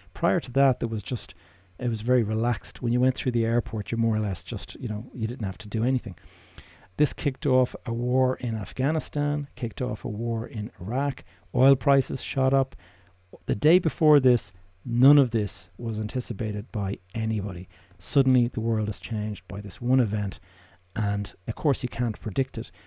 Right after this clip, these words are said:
But what you can do is just make sure that when you're going into any kind of project,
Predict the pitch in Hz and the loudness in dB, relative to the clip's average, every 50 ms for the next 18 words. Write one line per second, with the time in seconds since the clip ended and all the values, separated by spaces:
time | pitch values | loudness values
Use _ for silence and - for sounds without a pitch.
0 | - - - 127 - - 120 - - 131 - - - - 147 147 151 151 143 123 | -20 -6 -4 -4 -2 -2 -4 -4 -4 -8 -10 -10 -4 0 0 2 4 2 2 2
1 | 120 113 113 123 - 127 110 - - 120 - - 117 113 107 - - - 120 120 | 2 0 0 -2 -4 -6 -6 -6 -6 -6 -4 -4 -4 -4 -4 -4 -4 -4 -4 -4
2 | 117 113 104 104 - - 107 113 104 107 101 123 123 127 131 127 - - 135 139 | -4 -4 -6 -8 -8 -8 -8 -6 -6 -4 -2 0 2 2 2 0 -2 -2 -2 -2
3 | 147 135 - - 123 113 123 - - 127 123 127 123 - - 127 113 110 101 - | -2 -2 -4 -4 -4 -4 -4 -6 -6 -4 -2 -2 -4 -4 -6 -6 -6 -6 -8 -10
4 | - - - 120 120 107 - 98 - - - | -10 -6 -4 -4 -4 -4 -6 -10 -12 -14 -18